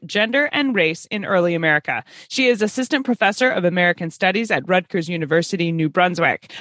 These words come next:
Her first book, Violent Appetites, Hunger in the Early Northeast, was published by Yale University in twenty twenty-two. You can find out more about Carla and her work, including links to her articles on sixteenth century infant formula, in the show notes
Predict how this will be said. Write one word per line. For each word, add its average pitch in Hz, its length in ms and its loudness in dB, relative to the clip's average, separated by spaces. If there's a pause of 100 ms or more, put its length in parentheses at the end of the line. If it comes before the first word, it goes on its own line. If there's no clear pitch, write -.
Her 233 160 2
first - 360 -2
book, 220 280 0
Violent 233 420 0
Appetites, 190 600 0
Hunger 226 340 -2
in 240 140 -2
the 196 120 -2
Early 165 280 0
Northeast, 160 640 -2 (220)
was 196 140 2
published 254 460 0
by 165 120 2
Yale 165 280 2
University 190 680 -2
in 208 120 -2
twenty 175 400 -2
twenty-two. 147 720 -2 (240)
You 262 140 0
can 262 160 2
find 277 240 2
out 262 120 0
more 262 220 0
about 247 280 -2
Carla 254 400 0
and 220 240 -2
her 202 140 -4
work, 233 280 0
including 254 560 -2
links 220 200 -2
to 233 60 -8
her 196 160 2
articles 185 440 2
on 180 240 0
sixteenth - 440 -6
century 170 380 -4
infant 262 340 0
formula, 170 460 2
in 233 100 -2
the 247 120 2
show 320 260 0
notes 185 240 -2